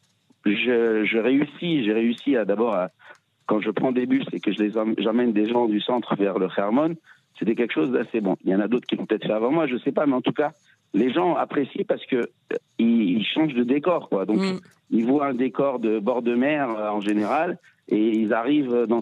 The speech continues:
Speaker 1: ce décor, euh, qui leur fait penser un peu à la France,
Speaker 2: Mm.
Speaker 1: avec ces montagnes et, ce, et cette neige. Et puis, vous savez, la plupart des gens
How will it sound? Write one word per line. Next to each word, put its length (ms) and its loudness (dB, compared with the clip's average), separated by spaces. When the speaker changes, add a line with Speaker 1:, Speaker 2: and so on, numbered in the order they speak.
Speaker 1:
ce 60 -2
décor, 480 0
euh, 180 -2
qui 100 0
leur 180 0
fait 120 -2
penser 300 -4
un 100 0
peu 160 2
à 40 0
la 100 0
France, 260 -2
Speaker 2:
Mm. 140 -2
Speaker 1:
avec 240 0
ces 80 0
montagnes 580 2
et, 120 -2
ce, 80 0
et 260 0
cette 180 -4
neige. 220 0
Et 60 -2
puis, 240 -4
vous 60 -20
savez, 160 0
la 140 0
plupart 520 -2
des 180 0
gens 160 0